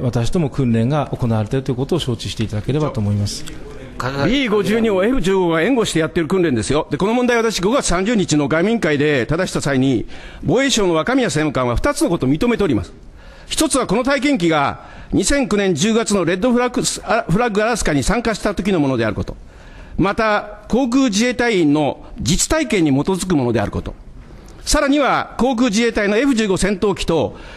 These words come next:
Speaker 2: 米軍のビー五十二爆撃機が、一つの空域内で訓練を実施したのは事実だということであります。もう一つは、この飛行安全と安全という部内紙は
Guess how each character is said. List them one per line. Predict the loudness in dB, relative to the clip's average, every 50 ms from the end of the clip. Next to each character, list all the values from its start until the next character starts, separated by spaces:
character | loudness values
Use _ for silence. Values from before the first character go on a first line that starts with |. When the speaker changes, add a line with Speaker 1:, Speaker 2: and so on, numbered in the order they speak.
| -16 -10 -2
Speaker 2:
米 | 0 2 2 2 2
軍 | 2 2 2 2
の | 2 2
ビ | 2 2 2 2
ー |
五 | 2 2
十 | 2 2 2 2
二 | 2
爆 | 2 0 0 0 0
撃 | -2 0 0 0
機 | 0
が、 | 0 0 -2 -6 -8 -16 -18 -18 -16 -8 -4
一 | 0 2 2 2 2
つ | 2 0 0
の | 0 2
空 | 2 2 4 4
域 | 2 2 2 0
内 | 2 2
で | 0 0
訓 | 2 2 2 2
練 | 4 2 2
を | 0
実 | 0 0 0 0 0
施 | 0
し | 0
た | 0 0
の | 0
は | 0 0
事 | 2 2 2
実 | 2 2 2
だ | 0 0
と | 2 0
い | 0
う | 2
こ | 2
と | 0
で | 0 0
あ |
り | -2
ま | -4 -8
す。 | -10 -14 -18 -20 -20 -20 -20 -20 -20 -20 -20 -20 -20 -20 -12 -4 -2
も | 0 2 2
う | 2
一 | 2 0 0
つ | 0 2
は、 | 0 2 0 -2 -4 -8 -14 -20 -20 -20 -18 -10 -2
こ | 0 2
の | 2 2
飛 | 2 0 0
行 | 0 2 2 2
安 | 2 2 2
全 | 0 0 0
と | 2 0 2
安 | 2 2 2
全 | 2 0 0
と | 0 0
い | 0
う | 2
部 | 2 2
内 | 2 0 0 0
紙 | 0 0
は | 0 -2